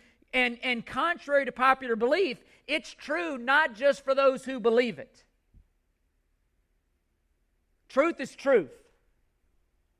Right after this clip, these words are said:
I-, it's not relative. Listen, what's the, what's the capital of Florida?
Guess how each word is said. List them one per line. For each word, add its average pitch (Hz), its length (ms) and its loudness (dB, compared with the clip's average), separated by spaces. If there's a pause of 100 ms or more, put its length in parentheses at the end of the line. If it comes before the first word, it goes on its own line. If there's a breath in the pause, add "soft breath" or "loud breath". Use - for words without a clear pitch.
I-, 233 140 -2
it's 240 200 -4
not 294 260 2
relative. 254 500 4 (1600)
Listen, 190 300 2 (160)
what's 262 280 0
the, 370 120 -2
what's 240 360 0
the 466 100 -6
capital 240 500 -2
of 175 80 -8
Florida? 165 400 -8